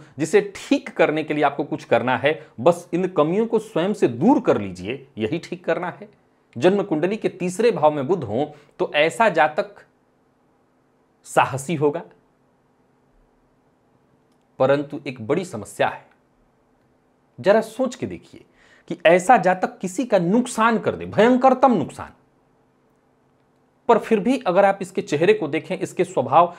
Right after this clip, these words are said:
इसके विचारधारा को देखें, तो इसको ज्यादा फर्क नहीं पड़ता। आपने बच्चों को देखा है, उद्ध-, उद्यमी या उद्दंड बच्चों को,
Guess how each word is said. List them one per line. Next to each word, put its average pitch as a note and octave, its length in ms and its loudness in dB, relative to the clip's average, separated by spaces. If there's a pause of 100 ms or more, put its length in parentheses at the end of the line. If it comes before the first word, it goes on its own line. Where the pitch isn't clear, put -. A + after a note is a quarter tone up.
(120)
इसके F#3+ 260 2
विचारधारा F#3+ 720 4
को F3+ 140 -4
देखें, B2 540 -6
तो F#3+ 60 -6
इसको F3+ 160 -2
ज्यादा E3+ 200 2
फर्क - 300 -4
नहीं A2 160 -8
पड़ता। - 300 -16 (1700)
आपने D3+ 220 -2
बच्चों A#2+ 340 -6
को D3+ 120 -6
देखा C3 260 -6
है, A#2 160 -8
उद्ध-, D#3 440 -4
उद्यमी F3+ 480 0 (580)
या D#3 180 2
उद्दंड E3+ 340 2
बच्चों D3+ 320 -4
को, F#3 220 -8